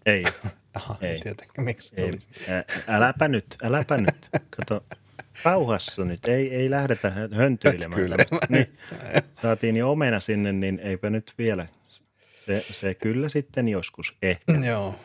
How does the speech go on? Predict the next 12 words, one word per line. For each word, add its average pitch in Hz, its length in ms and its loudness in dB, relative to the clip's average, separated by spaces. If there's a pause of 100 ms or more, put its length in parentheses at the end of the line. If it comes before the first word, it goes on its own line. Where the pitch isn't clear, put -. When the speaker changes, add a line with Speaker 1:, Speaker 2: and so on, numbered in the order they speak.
(440)
Speaker 2:
No 139 80 6
mun 139 100 4
Speaker 1:
Tai - 0 -
Speaker 2:
täytyy 143 80 6
Speaker 1:
sitten 139 160 4
Speaker 2:
myöntää, 131 180 4
Speaker 1:
ei. 120 40 4
Speaker 2:
silloin 139 280 -4
mä 131 140 2
oon 123 140 0 (540)
yksityisasiakkaana 113 1040 0
Aktian 107 420 0